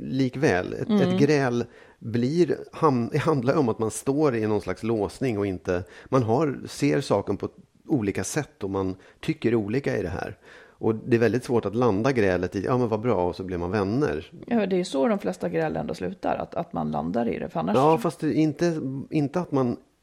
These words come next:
Speaker 1: når någon slags konsensus eller hittar en lösning på det just då. Det tycker jag är väldigt ovanligt.
Speaker 2: Nej, inte just då, nej.
Speaker 1: Nej.
Speaker 2: Så vad vill du säga med detta?
Speaker 1: Nej, jag bara menar så att man kan, man hamnar ju ofta i den här låsningen och så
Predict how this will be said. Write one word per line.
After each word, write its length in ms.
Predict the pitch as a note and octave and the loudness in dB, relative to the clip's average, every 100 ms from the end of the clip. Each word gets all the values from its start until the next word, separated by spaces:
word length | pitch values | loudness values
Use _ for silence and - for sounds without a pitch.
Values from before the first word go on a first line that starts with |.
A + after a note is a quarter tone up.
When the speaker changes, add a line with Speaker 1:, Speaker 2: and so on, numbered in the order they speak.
| - - | -20 -2
Speaker 1:
når 360 | C3+ B2+ G#2+ | 2 4 4
någon 140 | G#2+ G#2 | 4 0
slags 200 | G#2 - | -4 -4
konsensus 840 | A#2 G#2+ D#3 A#2 F2 - F#3+ - | -4 -2 0 0 -2 -2 -4 -2
eller 120 | G#2 | -2
hittar 220 | A2+ - | -2 0
en 80 | F#2+ | 0
lösning 440 | B2+ G2 - D#3+ D3+ | 0 -2 -2 -4 -2
på 120 | G#2+ | 0
det 60 | |
just 180 | G2 - | 0 0
då. 200 | E3+ G2+ | -2 -2
Det 120 | G2 | -4
tycker 220 | A#2+ F#3 G2+ | -6 -4 -2
jag 40 | |
är 40 | |
väldigt 200 | F#2 F2 | -2 -2
ovanligt. 720 | A2 E2+ G2+ F3 F#3+ B1+ - - _ _ _ _ _ _ _ _ _ _ _ _ _ _ _ _ | -4 -2 -2 -2 -2 -8 -14 -20 _ _ _ _ _ _ _ _ _ _ _ _ _ _ _ _
Speaker 2:
Nej, 200 | A#3 A3 | -2 -2
inte 160 | G#3 | -2
just 260 | A3 A3 - | -2 -2 -4
då, 320 | G#3 D4 A3+ | -4 -2 0
nej. 120 | - | 2
Speaker 1:
Nej. 100 | C#3 | 6
Speaker 2:
Så 60 | F#3 | 8
vad 120 | B3 | 6
vill 120 | B3 | 4
du 60 | A#3 | 2
säga 260 | B3 A#3+ A3 | 2 0 0
med 120 | A3 | 4
detta? 120 | D#3 | 6
Speaker 1:
Nej, 140 | E3+ | 8
jag 100 | F3 | 6
bara 80 | E3+ | 6
menar 240 | E3+ E3+ F3 | 4 4 2
så 100 | D3 | 2
att 80 | |
man 200 | - C3 | 2 2
kan, 280 | D#3+ C#3+ D3 | 2 0 2
man 120 | D3 | 0
hamnar 400 | C#3+ G#3 C#3 C#3 | 0 0 0 0
ju 60 | B3 | 0
ofta 240 | G3 - | -2 2
i 20 | A2+ | 2
den 80 | |
här 60 | G2+ | 4
låsningen 460 | G#2+ G2 - G2+ F#2+ | 2 0 0 -4 -4
och 60 | |
så 160 | C3+ | -4